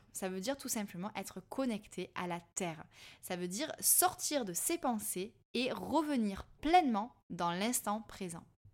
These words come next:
C'est sentir son corps, ressentir son environnement, ne plus être en fait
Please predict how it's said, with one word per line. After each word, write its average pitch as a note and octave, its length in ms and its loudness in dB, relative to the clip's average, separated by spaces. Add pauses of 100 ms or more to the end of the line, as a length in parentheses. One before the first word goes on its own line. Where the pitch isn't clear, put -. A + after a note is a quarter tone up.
(640)
C'est - 500 2 (200)
sentir A#3+ 840 4
son E3+ 260 2 (140)
corps, D4+ 420 10 (260)
ressentir B3+ 920 0
son E3+ 260 -2
environnement, G#3+ 800 0 (360)
ne G3 100 2
plus D4 260 0
être D#4 260 6
en G3 80 -2
fait - 380 -2